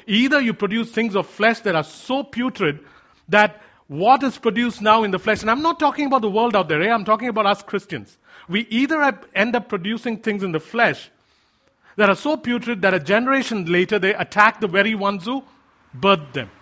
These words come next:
Or you produce Ishmaels. Ishmael means God hears. Now, in the case of Ishmael, it may not be putrid, but it's still a mixture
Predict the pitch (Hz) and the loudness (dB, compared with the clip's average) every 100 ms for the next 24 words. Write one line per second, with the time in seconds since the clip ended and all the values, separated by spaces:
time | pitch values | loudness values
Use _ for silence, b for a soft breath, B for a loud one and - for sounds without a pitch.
0 | _ _ _ _ _ B B - 226 302 | _ _ _ _ _ B B 4 10 10
1 | 311 269 233 254 233 277 220 - 269 - | 10 4 0 -2 0 -2 -4 -2 -2 0
2 | 285 208 131 117 - _ _ _ _ _ | 0 0 -2 -10 -18 _ _ _ _ _
3 | _ _ _ _ _ _ _ _ _ _ | _ _ _ _ _ _ _ _ _ _
4 | _ _ _ _ - 208 - 277 262 269 | _ _ _ _ -6 -4 -2 -2 0 -2
5 | 214 160 226 240 180 233 262 135 - B | -4 0 2 2 2 0 2 0 -6 B
6 | - 240 240 B - 226 202 262 311 277 | 0 2 2 B -2 0 2 2 0 0
7 | 247 240 262 240 220 226 254 285 247 277 | -4 -2 -2 0 0 -2 0 0 0 0
8 | 240 B - 254 294 254 180 226 226 226 | -2 B -6 -2 0 -2 0 0 0 -2
9 | - - 320 285 240 190 175 240 - - | -12 -2 2 2 2 -4 -2 -4 -4 -4
10 | 185 | -4